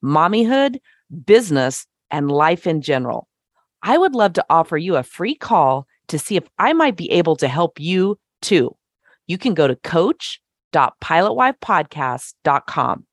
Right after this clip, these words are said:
And if you have a topic suggestion or a story to share on the show, go to ask dot pilot wife podcast dot com.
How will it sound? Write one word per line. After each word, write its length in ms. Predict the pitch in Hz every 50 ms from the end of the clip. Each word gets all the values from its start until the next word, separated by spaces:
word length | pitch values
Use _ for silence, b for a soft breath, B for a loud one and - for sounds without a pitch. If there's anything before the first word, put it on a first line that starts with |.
| _ _ _ _ _ _ _ _ _ _ _ _ -
And 300 | 330 453 466 339 220 180
if 140 | 160 -
you 100 | 240 254
have 160 | 254 262 214 160
a 60 | 139
topic 500 | - - - 170 196 226 - 320 - -
suggestion 800 | - 277 247 240 - 277 269 262 - - - 311 302 302 311 294 B B B B _
or 140 | 156 151
a 80 | 147 135
story 420 | - - - - 214 214 226 254
to 100 | 240 254
share 280 | 233 - - 254 247 254
on 140 | 247 208 175
the 80 | 139
show, 520 | 131 - - 170 151 147 156 190 247 311 - _ _ _ _ _ _ _ _
go 140 | - 160 147
to 100 | 139 - - _
ask 520 | - 151 151 151 180 240 - - - - - _ _ _ _ _ _ _
dot 240 | - 147 123 - -
pilot 300 | - - 160 156 170 151
wife 220 | 147 202 196 208 -
podcast 720 | - - 156 139 135 - - 151 131 123 123 - - - - _
dot 220 | - 135 123 - -
com. 360 | - - 131 127 - 78